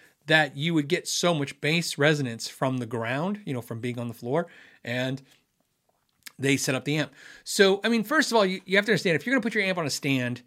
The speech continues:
versus on the ground, you're not gonna have them set the same way. So I would imagine if you set up the amp and it sounds good and you picked it up off the ground, and this is pretty much any amp, pick it up off the ground, put it on a stand, you would have to be aware of the fact that you're going to have to adjust some of the E Q,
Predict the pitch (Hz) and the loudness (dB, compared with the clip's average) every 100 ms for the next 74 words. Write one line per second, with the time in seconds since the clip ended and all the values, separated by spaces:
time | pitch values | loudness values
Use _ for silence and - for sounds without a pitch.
0 | - - - 156 131 135 127 117 117 107 | -20 -16 -2 0 0 -2 -4 -4 -4 -6
1 | - - - 190 196 226 214 180 139 135 | -12 -20 -6 0 4 4 4 0 2 0
2 | 123 113 120 107 - 117 101 107 - 160 | -2 -4 -6 -8 -8 -8 -8 -8 0 4
3 | 185 208 185 175 147 135 127 - 208 190 | 4 4 2 0 0 -2 -2 0 0 2
4 | 156 143 120 151 127 135 113 104 165 165 | -2 -2 -4 -4 -4 -2 -4 -6 -6 -4
5 | 127 120 123 117 113 143 175 - 139 107 | -4 -4 -4 -6 -4 -2 -2 -2 -4 -4
6 | 123 113 104 - - - - 208 165 151 | -6 -6 -8 -14 -20 -12 -4 -2 0 0
7 | 139 139 113 - 110 98 - - - _ | 0 0 -4 -6 -8 -10 -14 -20 -20 _
8 | 160 160 160 156 151 120 123 110 - 101 | 0 2 4 2 2 0 0 -4 -4 -8
9 | 127 143 156 170 147 135 - 117 120 104 | -6 -4 -2 -2 -2 -4 -4 -6 -6 -8
10 | - - - - 165 156 143 143 - 131 | -10 -8 -6 -2 0 0 -4 -8 -4 -4